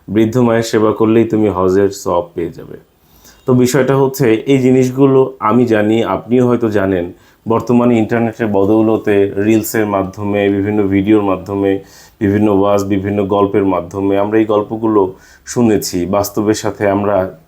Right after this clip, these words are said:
এগুলোর সাথে অভ্যস্ত, আমরা জানি। কিন্তু অনেক সময় আমরা মানতে পারি না, আমরা সেরকম সন্তান হয়ে উঠতে চাই না। ভিতরে যদি ইচ্ছা থাকে যে, "না, আমার মায়ের কথার এক চুলও বাইরে যাব না", সেক্ষেত্রে কিন্তু সম্ভব।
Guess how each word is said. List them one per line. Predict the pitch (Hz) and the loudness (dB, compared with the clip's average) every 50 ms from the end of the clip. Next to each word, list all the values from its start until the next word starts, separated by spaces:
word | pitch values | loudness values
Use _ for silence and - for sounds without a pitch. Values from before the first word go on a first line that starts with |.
| _ | _
এগুলোর | - 104 101 104 107 107 | -6 -6 -2 0 0 0
সাথে | 104 - - 98 - 110 | 0 -2 -8 -10 -6 -4
অভ্যস্ত, | 107 101 98 92 95 87 80 - - | -4 -2 -2 -2 -4 -6 -6 -4 -4
আমরা | 95 95 98 98 95 | -2 0 0 0 0
জানি। | 104 98 95 95 85 82 80 80 - - - - - _ - | 0 0 -2 -2 -4 -6 -10 -12 -14 -20 -20 -20 -20 _ -6
কিন্তু | 120 113 131 | -4 -2 0
অনেক | 127 127 131 127 | 0 0 0 -2
সময় | - - 135 127 127 127 | -2 -2 0 0 2 2
আমরা | 120 117 123 120 | 2 2 0 0
মানতে | 101 98 101 104 101 123 | 0 -2 -2 -2 -2 -4
পারি | 113 - 92 80 76 67 | -4 -4 -4 -6 -6 -8
না, | 64 71 67 - _ _ _ _ _ | -10 -14 -20 -20 _ _ _ _ _
আমরা | - 110 110 113 113 | -6 -2 -2 -2 -2
সেরকম | - - 131 123 127 123 131 127 120 | -2 0 0 2 2 0 0 -2 -2
সন্তান | 120 - 107 104 104 - 117 110 101 | -2 -2 -4 -4 -4 -2 -4 -4 -4
হয়ে | 90 92 104 107 113 | -2 0 2 2 4
উঠতে | 113 113 110 - - 110 | 2 2 0 -2 -4 -4
চাই | 98 - 95 82 78 | -2 -2 -4 -4 -4
না। | - 58 55 50 - _ _ _ _ _ _ _ _ _ - | -6 -8 -14 -20 -20 _ _ _ _ _ _ _ _ _ -6
ভিতরে | 95 107 110 107 123 120 120 | -2 -2 0 2 2 2 2
যদি | 117 117 120 113 117 110 107 | 2 2 2 2 2 0 0
ইচ্ছা | 101 - - - 107 | -2 -4 -6 -8 -8
থাকে | 98 - 104 101 - 104 101 90 | -6 -4 -6 -4 -2 -2 -2 -2
যে, | 98 101 | -2 -2
"না, | 101 101 95 90 80 82 - - _ _ _ _ _ - | 0 0 0 -2 -4 -6 -10 -20 _ _ _ _ _ -6
আমার | 98 104 104 | -4 -2 0
মায়ের | 104 101 101 104 110 107 107 107 - | 0 0 0 0 0 -2 -4 -4 -4
কথার | 113 113 - - 107 104 98 85 - - _ _ _ _ _ - | -6 -6 -4 -4 -4 -4 -4 -4 -6 -14 _ _ _ _ _ -4
এক | 107 120 120 - - | -4 -4 -4 -6 -4
চুলও | - 135 123 120 117 110 104 - - - _ _ _ _ _ _ _ _ - | 0 2 2 4 4 4 2 0 -2 -6 _ _ _ _ _ _ _ _ -10
বাইরে | 98 95 101 101 98 98 101 85 | -6 -4 0 0 2 2 2 0
যাব | 90 87 82 80 80 71 | 0 0 0 0 -2 -4
না", | 64 55 - - - | -6 -10 -14 -16 -16
সেক্ষেত্রে | - - 120 120 123 123 - 113 | -10 -10 -6 -6 -6 -4 -4 -4
কিন্তু | 104 110 110 98 98 117 107 98 95 - - | -2 -2 -4 -2 0 0 0 2 0 -2 -6
সম্ভব। | - - 104 87 80 80 80 76 64 - | -8 -6 -4 -2 -2 -2 -2 -4 -6 -6